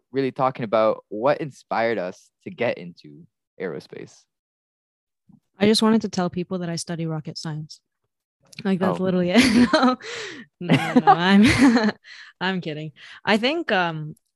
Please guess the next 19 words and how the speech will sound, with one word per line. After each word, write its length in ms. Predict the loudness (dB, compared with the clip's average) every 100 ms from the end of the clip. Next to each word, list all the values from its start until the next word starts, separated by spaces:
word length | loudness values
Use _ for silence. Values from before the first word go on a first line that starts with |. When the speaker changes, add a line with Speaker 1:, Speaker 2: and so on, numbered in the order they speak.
| -2
Speaker 2:
like, 140 | 0
what 100 | 4
I 60 | 4
always 240 | 4 2
tell 160 | 0 -4
people 260 | -4 -6 -6
is 80 |
I 80 | -6
think 220 | -6 -4 -4
a 60 |
lot 240 | -2 -2 -4
of 200 | -8 _ _ _ _ _ _ _ _
kids 400 | -4 0 0 0
go 180 | -2 -2
through, 260 | -2 -4 -4
like, 220 | -6 -8
many 200 | -6 -6
phases, 460 | -6 -8 -8 -10
right? 160 | -8